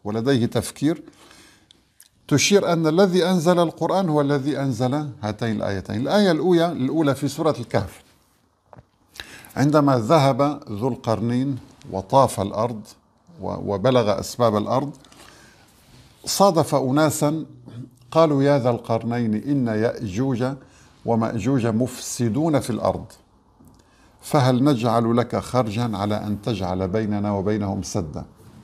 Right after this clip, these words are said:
الآية الثانية يقول الله سبحانه وتعالى، هذه بداية قصتهم. الآية الثانية في سورة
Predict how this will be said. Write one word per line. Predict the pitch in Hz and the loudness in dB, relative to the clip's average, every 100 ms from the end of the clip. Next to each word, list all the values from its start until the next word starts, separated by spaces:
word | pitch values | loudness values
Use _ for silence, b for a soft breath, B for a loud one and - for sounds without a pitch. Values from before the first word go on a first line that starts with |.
| B B B B B B | B B B B B B
الآية | 104 - 208 | 0 4 6
الثانية | 190 - 185 175 175 180 175 b b b b _ _ _ _ | 4 2 2 2 2 -2 -4 b b b b _ _ _ _
يقول | 120 117 165 147 | -6 -2 0 2
الله | 139 | 2
سبحانه | 135 - 123 120 | 0 -2 -2 -2
وتعالى، | 110 113 127 123 | 0 0 0 2
هذه | 160 156 143 | 2 2 2
بداية | 127 131 156 151 | 2 4 4 4
قصتهم. | 151 123 - 123 - 85 82 - _ _ _ _ _ B B B 208 185 B _ _ - _ _ - - - | 0 -6 -2 -4 -4 -10 -12 -18 _ _ _ _ _ B B B -16 -16 B _ _ -18 _ _ -20 -12 -6
الآية | 147 180 214 | 4 6 6
الثانية | 185 - 196 185 165 | 4 2 0 2 0
في | - 139 | 0 -4
سورة | - 185 | 0 0